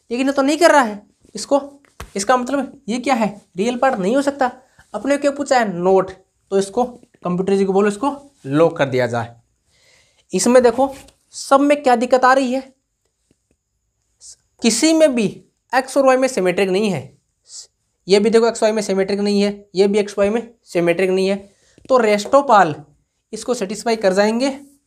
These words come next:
और ये क्या करेगा? इसको सेटिस्फाई नहीं करेगा, राइट? तो इस प्रकार हमने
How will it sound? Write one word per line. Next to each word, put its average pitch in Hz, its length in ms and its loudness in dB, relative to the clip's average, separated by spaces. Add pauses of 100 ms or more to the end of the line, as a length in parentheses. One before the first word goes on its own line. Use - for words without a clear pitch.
(120)
और 208 280 -2
ये 220 240 0
क्या 214 280 0
करेगा? 214 260 0
इसको 220 160 -4
सेटिस्फाई 240 520 -4 (200)
नहीं 170 180 2
करेगा, 131 320 0 (520)
राइट? 254 300 2 (220)
तो 220 80 -2
इस 214 100 -2
प्रकार 247 320 -2
हमने 285 260 -6